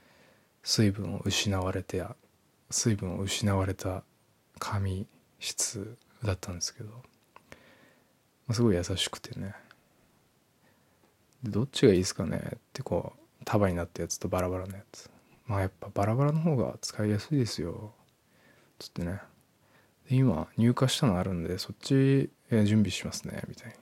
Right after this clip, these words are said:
で、袋にね、いっぱい詰めてくれてね。あとね、その、ホワイト、ん？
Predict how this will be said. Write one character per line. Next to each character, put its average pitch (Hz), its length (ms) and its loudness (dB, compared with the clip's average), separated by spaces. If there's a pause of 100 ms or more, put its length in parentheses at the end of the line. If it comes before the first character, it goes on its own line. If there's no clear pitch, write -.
(1500)
で、 127 80 0
袋 120 380 4
に 92 120 4
ね、 85 220 -2
い - 40 -6
っ - 20 -10 (120)
ぱ 104 100 2
い 107 40 6
詰 - 180 0
め 104 60 6
て - 120 -8
く - 140 -16
れ - 60 -20
て - 80 -20 (160)
ね。 104 140 -10 (2000)
あ 139 60 -10
と 101 140 2
ね、 90 100 0
そ 101 140 -4
の、 92 240 0 (760)
ホ - 220 -4
ワ 117 100 4
イ 113 60 2
ト、 110 340 4 (280)
ん？ 220 80 -10